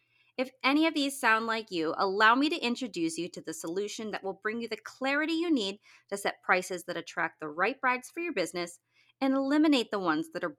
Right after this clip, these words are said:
blowing up your phone and emails, asking a thousand questions, wanting discounts, and then end up ghosting you in the end.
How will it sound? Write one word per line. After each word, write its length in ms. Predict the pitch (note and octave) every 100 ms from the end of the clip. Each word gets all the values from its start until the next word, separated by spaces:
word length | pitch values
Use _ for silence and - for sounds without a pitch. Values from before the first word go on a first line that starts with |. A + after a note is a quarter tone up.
| -
blowing 460 | E3+ G3+ A3+ A#3+
up 100 | G#3+ -
your 100 | F#3+
phone 400 | F#3 F#3 F3 E3
and 120 | D#3+
emails, 500 | G#2 E3+ D#3+ B2 - -
asking 340 | E3 E3+ F3+
a 80 | E3+ -
thousand 380 | G3 G#3+ A3+ A3
questions, 580 | - D#3+ - E3+ D#3+ - -
wanting 420 | E3+ G#3 C#4 D#4
discounts, 540 | G#3 F3+ - F3 F3+ - - _ -
and 120 | A3
then 160 | A3+ -
end 160 | A3 A3
up 80 | A3 D#3+
ghosting 400 | F#3+ F3 - D3
you 220 | C#3+ C#3+ -
in 100 | E3
the 160 | D#3+ D#3+
end. 300 | - -